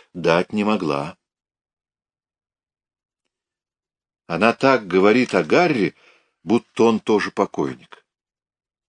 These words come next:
«Я ведь еще тут. Вы не заметили, — говорит он, выкладывая самую мелкую червонную карту, какая у него на руках.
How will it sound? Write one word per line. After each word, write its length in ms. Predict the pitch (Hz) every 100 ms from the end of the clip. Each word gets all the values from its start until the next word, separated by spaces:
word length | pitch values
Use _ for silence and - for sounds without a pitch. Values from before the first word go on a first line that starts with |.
| _ _ _ _ _ _ _ _ _ _ _ _ _
«Я 160 | 107 165
ведь 160 | 202 196
еще 420 | 175 - 190 180 - _ -
тут. 560 | 208 185 - - - _ _ _ _ _ _ _ _ _ _ _ -
Вы 460 | 113 180 165 117
не 160 | 107 123
заметили, — 580 | 107 110 220 240 180 117 95
говорит 320 | 90 82 -
он, 240 | 87 76 - _ _
выкладывая 840 | - 95 107 107 98 90 90 87 85 -
самую 500 | - 107 101 101 101
мелкую 640 | 135 123 - 95 82 73 - -
червонную 640 | - 117 107 95 90 92
карту, 400 | - 107 80 -
какая 500 | 98 - 92 82 80
у 80 | 92
него 260 | 87 78 76
на 100 | 76
руках. 520 | 82 - 73 - _